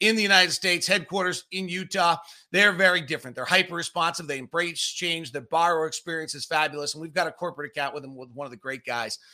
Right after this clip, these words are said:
you'll ever interact with in the business world. His name is Steve Carter.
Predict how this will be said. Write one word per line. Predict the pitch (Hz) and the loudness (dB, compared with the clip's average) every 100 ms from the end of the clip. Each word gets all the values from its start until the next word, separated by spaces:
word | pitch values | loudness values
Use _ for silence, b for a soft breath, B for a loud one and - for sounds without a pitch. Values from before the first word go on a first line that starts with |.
| b b | b b
you'll | 143 135 | -8 -2
ever | 160 160 156 | 0 2 0
interact | 143 131 127 - | -2 -4 -4 -6
with | 117 | -12
in | 123 | -12
the | |
business | 110 123 113 - | -12 -12 -12 -10
world. | 123 120 | -10 -10
His | 120 | 0
name | 175 180 | 2 2
is | 143 | 2
Steve | - 202 - | 2 2 6
Carter. | 175 160 123 | 6 6 2